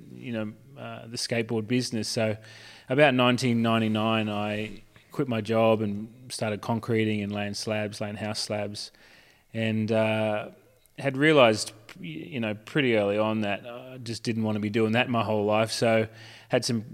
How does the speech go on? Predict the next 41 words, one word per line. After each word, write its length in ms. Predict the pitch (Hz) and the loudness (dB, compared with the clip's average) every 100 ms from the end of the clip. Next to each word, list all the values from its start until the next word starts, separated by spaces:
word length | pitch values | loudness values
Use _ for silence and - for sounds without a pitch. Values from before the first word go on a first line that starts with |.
| - | -16
you 180 | 190 180 | -14 -6
know, 120 | 117 | -4
ambitions 540 | 110 113 120 120 120 107 | -2 0 0 0 -4 -4
to, 240 | 117 107 | -2 -2
to 300 | 104 - 107 107 | -4 -6 -4 -2
own 160 | 110 | -2
and 100 | 110 | -2
operate 320 | 107 104 113 104 | -2 -2 -2 -2
a 40 | |
skateboard 460 | - 113 110 113 104 | -4 -4 -4 -4 -2
business 500 | 110 - 110 - 110 | -4 -2 -6 -6 -8
in, 200 | 104 104 | -8 -8
in 380 | 104 101 101 - | -8 -8 -10 -10
Australia 480 | - - 110 110 | -10 -6 -4 -4
here 200 | 107 113 | -4 -4
down 160 | 107 104 | -4 -4
in 80 | 95 | -2
Daisy 320 | 107 107 110 | 0 0 -2
Hill, 280 | 117 127 123 - - | -2 -2 -4 -10 -14
and, 320 | 113 104 104 | -10 -8 -4
uh, 280 | 104 104 104 - _ _ _ _ _ | -4 -4 -8 -12 _ _ _ _ _
started 320 | - 139 123 | -4 2 4
manufacturing. 760 | 113 117 113 110 117 113 123 113 | 4 2 0 0 -2 -2 -4 -4
I 40 | |
built 240 | 101 117 107 - | -2 -2 -4 -6
all 120 | 120 | -6
my 200 | 107 104 | -4 -4
own 80 | 101 | -6
machinery, 560 | 101 - 117 113 110 107 | -6 -4 -2 0 -2 -2
my 140 | 98 | -4
hydraulic 520 | - 101 107 104 110 | -6 -8 -6 -8 -8
presses 520 | - 107 - 107 104 | -6 -6 -4 -8 -8
and 140 | 98 95 | -10 -8
glue 200 | 107 107 | -4 -4
rolling 340 | 107 104 104 | -2 -4 -6
machines 460 | 104 - 107 104 104 | -8 -8 -8 -8 -8
and 100 | 98 | -10
things 240 | 104 101 | -10 -10
like 180 | 107 104 | -12 -10
that, 260 | 110 107 104 | -8 -6 -6
and, 180 | 104 | -8